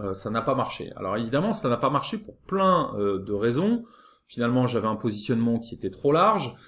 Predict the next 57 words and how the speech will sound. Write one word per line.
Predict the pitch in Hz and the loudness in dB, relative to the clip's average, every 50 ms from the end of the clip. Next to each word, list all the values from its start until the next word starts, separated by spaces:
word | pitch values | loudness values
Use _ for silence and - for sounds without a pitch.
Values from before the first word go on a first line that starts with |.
| - _ _ - | -20 _ _ -12
et | - | -12
puis | - - - 214 226 | -8 -2 0 0 2
mon | 208 170 143 | 2 2 2
prix | - - - 214 226 226 | 0 -2 -4 -2 0 0
était, | 190 156 - - 180 196 214 220 214 190 - - | 0 0 0 0 0 2 2 2 0 0 -2 -2
euh, | 117 117 110 | -4 -6 -4
je | 104 110 131 | -2 0 0
le | 135 127 | 0 0
pensais, | 131 123 123 127 - - 202 214 220 214 208 | -2 -4 -4 -4 -4 -2 -2 -2 -2 -2 -4
trop | - - - - 190 202 208 214 190 - - | -8 -10 -8 -2 0 0 2 2 0 0 0
élevé. | 127 123 113 101 87 87 - - _ - - - - - _ - | 0 0 0 -2 -6 -10 -12 -14 _ -20 -20 -20 -20 -12 _ 0
Et | 147 175 | 2 4
donc, | 226 254 254 240 254 - - - | 6 6 4 4 0 -6 -4 0
comme | - 220 220 208 | 2 4 4 4
j'ai | 175 139 135 147 156 | 2 2 2 2 2
vu | 147 147 175 202 202 190 | 2 2 0 0 -2 -2
que, | - - 165 | -2 2 4
euh, | 160 160 156 151 131 120 120 117 | 4 4 4 4 2 2 2 2
le | 117 127 127 | 2 2 4
jour | 139 180 190 175 | 4 2 2 2
du | 156 160 | 2 0
lancement, | 151 143 139 143 - - 160 165 160 160 156 143 127 | 0 0 0 0 -2 -2 -2 0 0 0 0 0 0
j'avais | 113 113 110 113 110 | 0 -2 0 0 0
juste | 110 139 160 151 - - | -2 -2 -4 -6 -6 -4
fait | 165 165 147 | -2 -2 0
une | 135 123 | 0 0
vente | 113 120 127 120 127 - | 2 0 0 0 -2 -4
ou | 135 | -2
deux, | 135 175 214 254 285 285 285 - - - - - _ _ - | 0 2 2 4 2 0 -2 -6 -18 -20 -20 -20 _ _ 2
euh, | 131 131 127 127 123 | 4 6 6 6 4
à | - - 127 | 4 2 -2
cent | 123 - - 147 139 | -2 -2 0 2 4
euros, | 139 143 151 156 196 226 254 277 | 6 6 6 6 6 4 4 4
je | 226 - - | 2 0 -2
commençais | - 123 123 123 - 160 | -2 -2 -2 0 0 0
à | 143 | -2
être | 139 - 143 | -2 -2 -4
un | 131 | -4
petit | 123 - - | -4 -6 -6
peu | - 135 | -2 -2
en | 123 117 | 0 0
panique | 104 127 120 131 190 262 254 - - | 0 0 0 0 0 -2 -4 -4 -4
et | 113 | -4
à | 107 | -2
me | 120 | -2
dire, « | 135 160 156 | 0 0 2
Ouh | 143 | 2
là | 131 139 | 4 4
là, | 185 208 | 4 2
mais | 202 165 | 2 2
mon | 135 120 113 | 0 0 -2
projet | 107 - - 135 123 131 180 | -4 -4 -4 -2 -2 -2 -2
est | 180 | -2
en | 156 120 110 | -2 -4 -6
train | - - - 151 160 - | -8 -6 -6 -4 -4 -4
de | 185 113 120 | -4 -6 -6
foirer. » | 117 - - 110 104 110 139 - | -4 -4 -2 -2 0 0 -2 -4